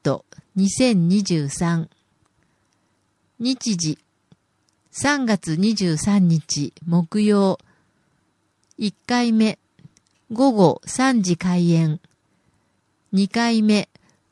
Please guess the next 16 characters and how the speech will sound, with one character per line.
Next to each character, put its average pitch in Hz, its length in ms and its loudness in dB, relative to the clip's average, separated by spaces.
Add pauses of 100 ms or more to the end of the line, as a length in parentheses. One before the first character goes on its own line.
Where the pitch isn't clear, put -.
午 240 220 2
後 202 220 4
六 190 340 2
時 226 180 0
開 156 320 0
演。 151 300 -2 (1300)
会 233 300 0
場、 214 360 0 (800)
本 240 360 -2
庄 247 200 4
市 220 200 -2
民 226 280 2
文 214 220 0
化 240 140 0
会 220 260 0
館。 160 340 -4